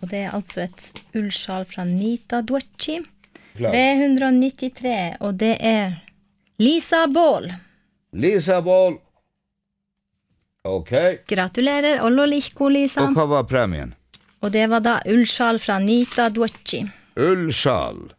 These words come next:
Speaker 2: fra Nita.
Speaker 1: Yes, Nita Duocci.
Speaker 2: Nita Duocci. Ok, gratulerer, Lisa. Da skal vi trekke faktisk den siste premien.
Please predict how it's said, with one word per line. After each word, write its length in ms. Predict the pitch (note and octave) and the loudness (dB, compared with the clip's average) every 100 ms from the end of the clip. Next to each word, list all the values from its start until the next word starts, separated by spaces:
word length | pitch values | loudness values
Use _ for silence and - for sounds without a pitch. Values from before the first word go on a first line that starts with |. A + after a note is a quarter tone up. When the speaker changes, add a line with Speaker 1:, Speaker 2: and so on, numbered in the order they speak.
| _ _ | _ _
Speaker 2:
fra 260 | G2 A#2 B2 - _ _ - | 0 2 2 -2 _ _ -6
Nita. 600 | G#2+ D#3 A#2 - D#2 B1 - _ _ _ _ _ - | 0 0 0 -4 -8 -8 -12 _ _ _ _ _ -8
Speaker 1:
Yes, 340 | F#3 F3+ - - | -6 -6 -8 -6
Nita 420 | G3 G#3+ - G#3+ | -4 -4 -2 -2
Duocci. 460 | G3+ F#3+ - - F3+ | -4 -8 -8 -10 -12
Speaker 2:
Nita 640 | - G2+ C3+ G#2+ - A2 - | -6 -2 -2 -2 0 0 -2
Duocci. 520 | D#2+ E2 G2 - - C#2 - _ _ _ _ _ | -8 -4 -4 -4 -12 -12 -14 _ _ _ _ _
Ok, 220 | A2+ D3 F#3+ - _ _ - | -2 0 0 -2 _ _ -20
gratulerer, 680 | - F#2+ G2+ A2+ A#2 A2+ F#2+ | -2 0 2 2 2 2 2
Lisa. 380 | F#2 F#2 B2 C3+ - _ _ _ _ _ _ - | 2 2 2 -2 -6 _ _ _ _ _ _ -4
Da 120 | B2+ | -2
skal 200 | C3 F3 | 0 0
vi 100 | E3+ | 0
trekke 420 | F3+ F3 - D#3 | -2 -4 -2 -2
faktisk 440 | F3 F3 - C3+ | -2 -4 -6 -4
den 100 | D3 | -2
siste 380 | B2+ E3+ - G2 | 0 0 0 -4
premien. 440 | E2 C#2 A#1+ - | -6 -8 -8 -16